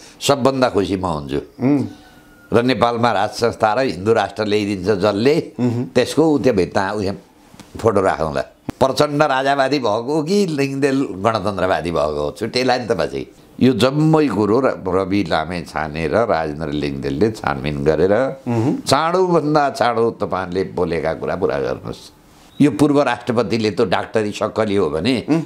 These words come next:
Speaker 1: बिरामी जाँचेर खाए हुँदैन।
Speaker 2: क्लिनिक खोले हुन्छ?
Speaker 1: क्लिनिक खोजे हुन्छ त। पचास साठी करोड रुपियाँ
Speaker 2: उम्।
Speaker 1: झर्लाले औषधि उपचारमा खाएको छ।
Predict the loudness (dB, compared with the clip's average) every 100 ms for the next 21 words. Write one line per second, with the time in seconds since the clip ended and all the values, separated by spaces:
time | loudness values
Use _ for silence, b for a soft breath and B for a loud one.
0 | 0 0 2 0 0 0 0 -2 -2 -2
1 | -2 0 2 2 2 2 2 0 -4 -10
2 | -10 -2 0 2 0 0 -2 -4 -4 -4
3 | -4 0 2 2 0 0 0 -2 0 2
4 | 2 2 0 0 0 2 0 0 -4 -4
5 | -6 B B 2 2 4 2 2 2 0
6 | 0 -4 -4 -4 -6